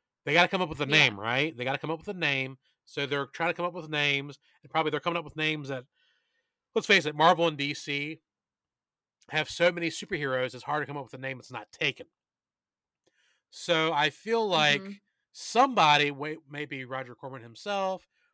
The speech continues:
Speaker 1: or, or, or somebody was like, "Hey, I've got an idea. Roger Corman, you, uh, you, you already own a movie called Black Scorpion, so you know you own the name, so let's just call it that." And I feel like, 'cause they, 'cause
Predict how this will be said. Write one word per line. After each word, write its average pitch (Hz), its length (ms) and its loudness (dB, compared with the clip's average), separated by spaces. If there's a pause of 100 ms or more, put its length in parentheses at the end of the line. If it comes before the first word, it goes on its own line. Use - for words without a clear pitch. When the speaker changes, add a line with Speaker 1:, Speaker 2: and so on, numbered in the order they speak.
(160)
Speaker 1:
or, 190 240 -4
or, 226 340 -4
or 254 200 -2
somebody 143 560 -2 (220)
was 147 140 -12
like, 175 220 0
"Hey, 202 640 0 (360)
I've 262 220 2
got 196 180 4
an 139 80 -4
idea. 123 560 -4 (1040)
Roger 214 280 -4
Corman, 214 380 2
you, 220 240 -8
uh, 170 460 -2 (240)
you, 185 200 -12
you 196 400 -6
already 220 260 0
own 202 300 2
a 175 60 -2
movie 151 240 -4
called 151 400 -2
Black 147 300 0
Scorpion, 151 720 -6 (300)
so 143 120 -10
you 160 140 -6
know 165 120 -2
you 156 240 -2
own 180 280 -4
the 156 80 -4
name, 175 300 0
so 170 120 -6
let's 170 100 -8
just 175 120 -16
call 180 180 -2
it 170 120 -10
that." 156 240 -8 (1400)
And 160 160 -2
I 160 60 0
feel 196 240 -8
like, 180 280 -2
'cause 175 160 -10
they, 185 180 -6
'cause 170 340 -10